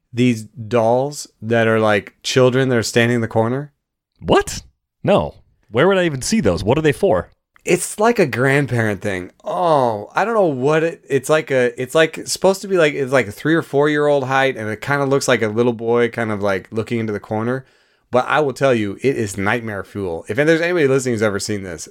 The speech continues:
Speaker 1: like, it is just straight up nightmare fuel. It is like, what is, it's like a ghost in the corner. It's this, there's somebody in Florida who's been to their grandparents in Florida who's like,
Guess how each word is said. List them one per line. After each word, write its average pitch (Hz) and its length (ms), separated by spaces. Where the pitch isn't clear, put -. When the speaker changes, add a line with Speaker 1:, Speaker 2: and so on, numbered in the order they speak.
Speaker 1:
like, 104 280
it 127 180
is 104 180
just 101 160
straight 113 240
up 104 100
nightmare 90 320
fuel. 82 340
It - 60
is 95 340
like, 85 280
what 104 560
is, 110 200
it's 101 280
like 101 260
a 90 120
ghost 98 500
in 87 80
the 80 80
corner. 85 400
It's - 300
this, - 280
there's 120 160
somebody 143 420
in 107 100
Florida 104 580
who's 101 200
been 107 180
to 104 60
their 98 140
grandparents 92 460
in 85 120
Florida 82 320
who's 82 100
like, 85 160